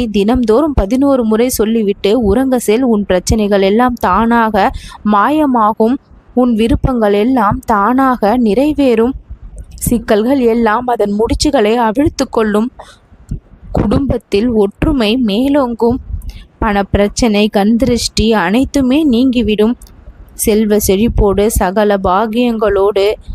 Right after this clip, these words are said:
நீ, உன்னுடைய குடும்பம், உன்னை, உன் நலனை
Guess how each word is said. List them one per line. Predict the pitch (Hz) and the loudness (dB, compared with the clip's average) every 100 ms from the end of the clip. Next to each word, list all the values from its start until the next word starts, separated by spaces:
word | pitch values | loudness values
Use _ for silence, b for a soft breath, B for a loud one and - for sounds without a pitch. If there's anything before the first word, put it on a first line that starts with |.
| B B - | B B -6
நீ, | 214 220 208 226 | 0 2 2 2
உன்னுடைய | 214 208 196 196 240 | 2 0 0 0 -2
குடும்பம், | 226 233 247 226 208 226 220 | 0 0 0 0 0 -2 -2
உன்னை, | 208 208 196 214 233 _ - | -2 0 0 0 -4 _ -4
உன் | 214 233 | 0 0
நலனை | 214 185 262 269 | 0 2 2 2